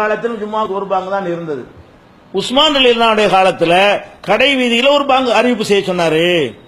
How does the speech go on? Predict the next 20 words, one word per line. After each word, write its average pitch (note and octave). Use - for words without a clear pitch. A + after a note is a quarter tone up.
அது A3
பாங்குன்னு A3
அதாண்டு G#3
வருது. G3
அப்ப A3+
பாங்கு B3+
சொல்ல A3+
சொன்னாருன்னு A3
வச்சுக்கிருவோம். G3
அப்ப G3
அவர் B3+
என்ன C4+
செய்யறாரு? A3+
கடை B3
வீதியில B3
ஒரு A#3
பாங்கு A3+
அதிகப்படுத்துறாரு. G#3
எதுக்காக A#3
வேண்டி? G#3+